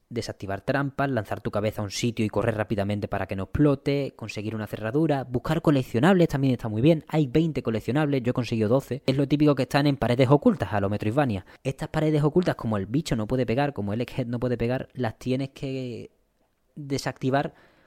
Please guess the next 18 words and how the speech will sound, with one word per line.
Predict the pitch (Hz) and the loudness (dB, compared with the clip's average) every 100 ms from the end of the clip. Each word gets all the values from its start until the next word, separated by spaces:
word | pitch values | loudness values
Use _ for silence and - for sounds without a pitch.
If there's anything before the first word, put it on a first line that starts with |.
| _ _ _ _ _ _ _ | _ _ _ _ _ _ _
pegándote | 135 120 143 143 | -2 0 0 0
a | |
las | 123 | -2
paredes | - 139 120 90 - _ _ _ | 0 2 2 -4 -16 _ _ _
con | - 117 | -2 0
tu | 113 | 2
electricidad. | 120 - 117 120 147 123 - _ _ _ _ _ _ - | 2 0 -2 0 0 -2 -10 _ _ _ _ _ _ -8
Con | 120 | 2
tu | 127 | 4
electricidad | 120 117 123 147 | 4 2 2 2
es | - | 0
como | 151 127 | -2 -2
se | - | 2
desactivan, | 123 - 104 - 180 110 98 - _ - | 2 2 -4 2 2 2 -4 -14 _ -4
eh, | 113 107 98 95 | 0 2 0 0
o | - | 0
como | 120 113 110 | 2 2 0
se | - 107 95 92 87 - | 0 0 0 -2 -6 -10